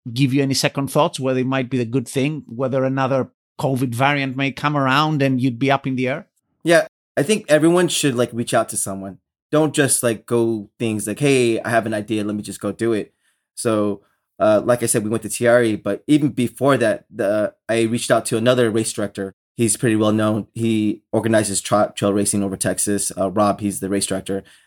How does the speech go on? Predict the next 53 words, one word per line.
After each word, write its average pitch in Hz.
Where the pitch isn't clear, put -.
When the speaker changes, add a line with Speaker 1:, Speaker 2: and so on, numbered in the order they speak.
Speaker 2:
And 104
I, 98
I, 98
I -
called 98
him 95
and 95
I -
said, 92
"Hey, 107
I -
have 98
this 95
idea. 98
Do 117
you 113
think 120
this 120
is 107
a 101
good 104
idea?" 101
'Cause -
I 135
had 151
the 131
same 139
concerns 123
like 107
you 170
were 147
saying, 101
like, 101
"Hey, 127
the 104
pandemic 101
is 98
gonna 98
happen." 92
But 110
this 156
guy's 143
a 101
smart 117
guy. 101
He 143
actually 139
exited 113
his 110
company 107
and 104
sold 113
it 101